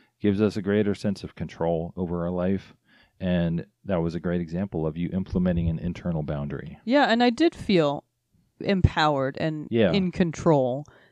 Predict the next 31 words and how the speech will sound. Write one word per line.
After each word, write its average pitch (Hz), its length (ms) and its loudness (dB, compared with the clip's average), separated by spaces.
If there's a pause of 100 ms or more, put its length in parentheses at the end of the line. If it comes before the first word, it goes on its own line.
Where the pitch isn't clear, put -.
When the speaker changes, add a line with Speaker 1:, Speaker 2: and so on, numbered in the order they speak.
(140)
Speaker 2:
that 165 340 4 (240)
I 170 400 4
wasn't 165 760 2 (1400)
mindlessly 175 880 4
or 226 80 4
sometimes 170 480 -2
not, 202 200 -4
mi-, 135 280 -4
you 170 80 -2
know, 151 60 -4
sometimes 156 440 -4 (120)
actively 143 760 -4 (460)
getting 160 420 2 (280)
this 156 420 -4
influx 165 800 -4
of 147 140 0
information 147 1000 -2 (340)
constantly 156 920 -6 (520)
about 175 300 6
things 185 380 0
that 170 260 4
at 160 140 0 (160)
this 160 180 0
point 170 260 0
in 165 80 0
time 165 240 0
I 156 80 2
didn't 156 300 -4
wanna 156 220 -4
be 170 320 -4
seeing. 151 460 -8